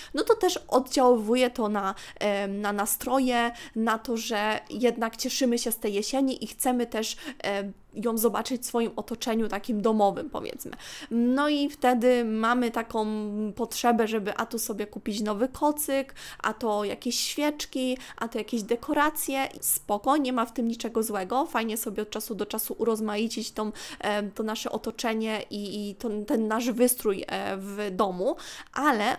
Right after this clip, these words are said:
uważam, że, e, czasami idzie to trochę w, w złym kierunku. Co roku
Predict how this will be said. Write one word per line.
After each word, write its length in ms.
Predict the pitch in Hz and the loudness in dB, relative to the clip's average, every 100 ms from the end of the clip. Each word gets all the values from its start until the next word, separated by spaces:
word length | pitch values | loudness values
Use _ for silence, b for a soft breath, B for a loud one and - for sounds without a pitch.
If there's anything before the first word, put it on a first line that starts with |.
| - | -2
uważam, 480 | 233 262 302 277 269 | 4 4 6 2 2
że, 320 | 233 233 247 - - - - 214 | 2 2 2 -6 -20 -20 -4 -2
e, 120 | 220 | 0
czasami 480 | 247 247 269 277 240 | 0 2 2 2 2
idzie 160 | 247 | 2
to 120 | 233 | 0
trochę 460 | 220 220 226 220 208 - | 0 -2 2 2 2 -4
w, 220 | 190 180 - | -10 -10 -14
w 240 | 180 - | -12 -8
złym 260 | 202 247 240 | 6 8 8
kierunku. 480 | 247 190 180 - - | 6 0 -2 -6 0
Co 260 | - 294 | 6 6
roku 580 | 269 311 302 - 302 302 | 8 4 2 0 2 0